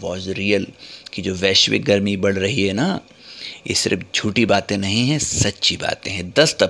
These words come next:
program became successful। इस प्रकार ये कार्यक्रम बहुत सफल हुआ। In giving them a life changing experience, और ये उनकी ज़िंदगी को बदल देने वाला तजुर्बा था, अनुभव था। Question number ten, how is Antarctica the perfect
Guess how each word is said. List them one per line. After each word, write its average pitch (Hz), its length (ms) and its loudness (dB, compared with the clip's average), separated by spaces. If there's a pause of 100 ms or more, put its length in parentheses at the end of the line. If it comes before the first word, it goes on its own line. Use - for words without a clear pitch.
program 98 400 0
became 101 440 0
successful। - 520 -2 (520)
इस - 80 -6
प्रकार - 400 -2
ये 107 80 -4
कार्यक्रम 98 480 -4
बहुत 127 220 2
सफल 127 320 0
हुआ। 117 260 2 (340)
In 139 140 2
giving 120 460 0
them 110 200 2
a 95 180 0
life 110 200 0
changing 90 580 -6
experience, 95 540 -4
और 95 200 4
ये 95 140 0
उनकी 95 300 -6
ज़िंदगी 95 400 -4
को 90 120 -10
बदल 92 340 -4
देने 95 200 -8
वाला - 240 -10
तजुर्बा - 400 -10
था, - 260 -14
अनुभव 98 220 -6 (120)
था। - 100 -14 (640)
Question 87 240 0
number 73 200 -2 (160)
ten, 78 120 0 (440)
how 180 260 4
is - 180 4
Antarctica 113 680 0
the 104 140 0 (120)
perfect - 640 -4